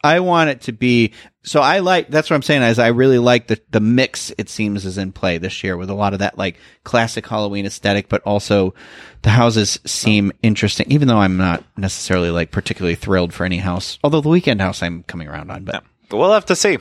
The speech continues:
Speaker 2: We are one week away from the start
Speaker 1: One
Speaker 2: of Halloween
Speaker 1: weekend.
Speaker 2: Horror Nights,
Speaker 1: Good one.
Speaker 2: and, uh, it'll be even more exciting, uh, because, you know, it's, I think the team member preview is a couple days before the event, and, uh, or actually, no, is it?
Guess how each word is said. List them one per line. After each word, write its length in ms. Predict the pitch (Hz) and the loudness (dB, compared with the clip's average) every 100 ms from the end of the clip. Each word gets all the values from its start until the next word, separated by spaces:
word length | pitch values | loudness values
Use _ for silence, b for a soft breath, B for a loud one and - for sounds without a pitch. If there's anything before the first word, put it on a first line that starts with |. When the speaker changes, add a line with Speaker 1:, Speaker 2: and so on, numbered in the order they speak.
| - | -2
Speaker 2:
We 160 | 110 123 | 0 2
are 100 | 113 | 2
one 240 | 113 131 | 0 2
week 240 | 127 131 - | 0 0 0
away 420 | 104 107 101 101 | 0 2 2 0
from 360 | - 101 92 98 | -4 -6 -6 -8
the 140 | 95 92 | -12 -6
start 220 | 101 117 | -2 0
Speaker 1:
One 140 | 92 | 0
Speaker 2:
of 120 | 101 95 | -4 -4
Halloween 260 | 95 95 | 0 0
Speaker 1:
weekend. 360 | 92 101 92 - | 2 2 0 -2
Speaker 2:
Horror 280 | 107 110 92 | -2 -2 -2
Nights, 420 | 76 78 - - | -6 -8 -10 -6
Speaker 1:
Good 80 | 95 | -2
one. 80 | 92 | 0
Speaker 2:
and, 340 | 90 90 87 - B B B B | 0 -2 -6 -18 B B B B
uh, 200 | 87 87 | 0 0
it'll 120 | 92 92 | 0 -2
be 160 | 98 | -2
even 160 | 92 98 | -2 -2
more 220 | 104 107 | 0 0
exciting, 560 | 92 101 90 90 95 - | 0 0 0 -2 -8 -4
uh, 340 | 92 82 80 | -2 0 -2
because, 760 | 78 92 - 90 87 80 - - | -4 -8 -2 0 0 -2 -6 -8
you 80 | 92 | -6
know, 180 | 85 82 | -4 -2
it's, 300 | 85 80 - | -4 -4 -4
I 80 | 90 | -4
think 260 | - 104 - | -4 -8 -2
the 340 | 95 90 90 _ _ _ B B - | 0 0 -2 _ _ _ B B -4
team 180 | 165 | -4
member 260 | 156 147 143 | -2 -2 -2
preview 440 | - 143 131 143 | 0 0 2 2
is 100 | 143 | 2
a 60 | 110 | 0
couple 260 | 120 113 107 | -2 -4 0
days 420 | 104 104 95 - | 2 0 -2 -8
before 680 | - 104 95 - 110 107 110 | -6 -4 -4 -2 2 2 2
the 140 | 101 | 2
event, 760 | 98 82 92 90 104 - - - | 0 0 -2 -2 -6 -10 -8 -6
and, 500 | 101 92 90 87 85 | -2 -2 -2 -6 -4
uh, 480 | 90 85 82 82 82 - | 0 2 2 2 0 -4
or 160 | 104 | -2
actually, 300 | 139 - 160 | -2 -2 -2
no, 260 | 110 139 - | 0 -2 -2
is 160 | - 123 | -2 0
it? 220 | 123 | 0